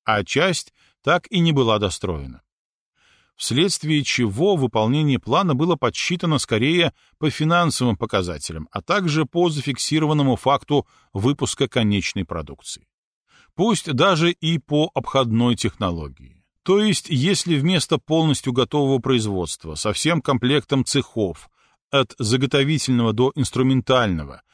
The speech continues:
в незастекленном и недостроенном цеху практически на коленке, но досрочно собрали первую партию автомобилей, тракторов или там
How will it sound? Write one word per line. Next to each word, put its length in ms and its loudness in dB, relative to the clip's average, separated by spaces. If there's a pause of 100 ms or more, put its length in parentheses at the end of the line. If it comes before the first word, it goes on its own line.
(220)
в 100 -2
незастекленном 1000 2
и 120 0
недостроенном 720 2
цеху 440 -2
практически 580 -2
на 140 2
коленке, 800 0 (340)
но 400 2
досрочно 800 0
собрали 500 0
первую 460 0
партию 520 -2
автомобилей, 920 -2 (280)
тракторов 680 0
или 220 0
там 300 2